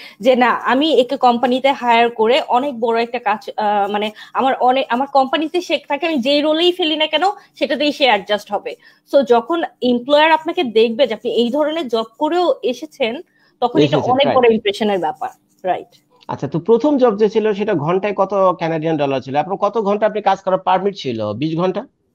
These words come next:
Speaker 2: না ত্রিশ
Speaker 1: হ্যাঁ,
Speaker 2: ঘন্টা?
Speaker 1: টোয়েন্টি আওয়ার্স ছিল। আর per hour আমি ইলেভেন ডলার পেতাম। তখন মিনিমাম ছিল ইলেভেন, এখন হয়ে গেছে টুয়েলভ ফিফটি or সেভেন্টি ফাইভ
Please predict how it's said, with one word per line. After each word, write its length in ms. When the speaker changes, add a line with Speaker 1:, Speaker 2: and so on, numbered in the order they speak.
Speaker 2:
না 80
ত্রিশ 160
Speaker 1:
হ্যাঁ, 140
Speaker 2:
ঘন্টা? 120
Speaker 1:
টোয়েন্টি 360
আওয়ার্স 420
ছিল। 320
আর 220
per 300
hour 200
আমি 320
ইলেভেন 440
ডলার 320
পেতাম। 340
তখন 280
মিনিমাম 440
ছিল 260
ইলেভেন, 400
এখন 340
হয়ে 220
গেছে 240
টুয়েলভ 380
ফিফটি 640
or 80
সেভেন্টি 400
ফাইভ 320